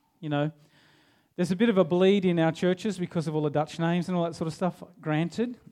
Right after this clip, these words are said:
but there is, there is different cultures. I started thinking, I can really only do justice,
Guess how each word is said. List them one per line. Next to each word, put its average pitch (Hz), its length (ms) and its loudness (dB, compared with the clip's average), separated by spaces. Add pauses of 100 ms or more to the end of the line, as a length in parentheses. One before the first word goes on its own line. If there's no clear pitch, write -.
(340)
but 160 260 -4 (180)
there 175 180 2
is, 185 180 2
there 170 260 -2
is 160 80 -2
different 165 300 -8
cultures. 143 420 -6 (280)
I 202 80 0
started 247 320 0
thinking, 214 280 -2
I 220 220 -4
can 339 260 -4
really 220 360 0
only 190 320 -2
do 170 240 -4
justice, 156 800 -6